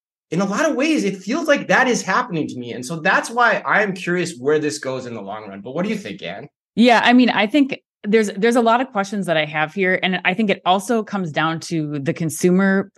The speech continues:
Speaker 2: um, which is the, the consumer, you and I, but then also the S M Bs that are on the platform too.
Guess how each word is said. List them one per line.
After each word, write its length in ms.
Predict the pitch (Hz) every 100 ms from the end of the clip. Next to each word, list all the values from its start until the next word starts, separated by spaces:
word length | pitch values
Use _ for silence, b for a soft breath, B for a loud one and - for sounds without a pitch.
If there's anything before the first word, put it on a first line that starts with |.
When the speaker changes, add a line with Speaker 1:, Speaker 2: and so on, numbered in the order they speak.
| -
Speaker 2:
um, 400 | 165 151 143 139
which 200 | 170 175
is 320 | 165 151 - -
the, 300 | 165 160 156
the 140 | 160
consumer, 400 | 175 170 208 196
you 180 | 185 175
and 100 | 165
I, 180 | 165 156
but 120 | 156
then 140 | 170 165
also 400 | 165 165 185 170
the 160 | 160
S 180 | 151 -
M 140 | 156
Bs 240 | 139 151 139
that 120 | 151
are 100 | 156
on 120 | 151
the 80 | 151
platform 540 | - 160 - 160 147
too. 320 | 135 160 175